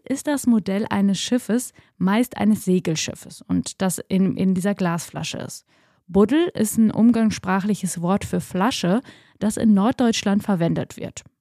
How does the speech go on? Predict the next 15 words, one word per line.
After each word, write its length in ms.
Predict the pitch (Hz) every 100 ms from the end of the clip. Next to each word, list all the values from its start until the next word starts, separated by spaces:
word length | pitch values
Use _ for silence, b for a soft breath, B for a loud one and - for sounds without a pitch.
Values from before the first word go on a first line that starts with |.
| _ _
Die 60 | 165
meisten 320 | 165 165 175
Modelle, 400 | 160 170 190 302 B B B -
die 80 |
werden 240 | 196 220 269
in 120 | 233
der 160 | 208 190
sogenannten 640 | 220 226 214 202 - 185
Zugtechnik 960 | - 302 - - - 175 - 156 - -
gefertigt. 680 | - - 139 - - - - _
Und 440 | 185 170 156 -
die 80 | 185
funktioniert 500 | - 180 175 175 170
dann 160 | 160 160
so: 320 | 147 175 294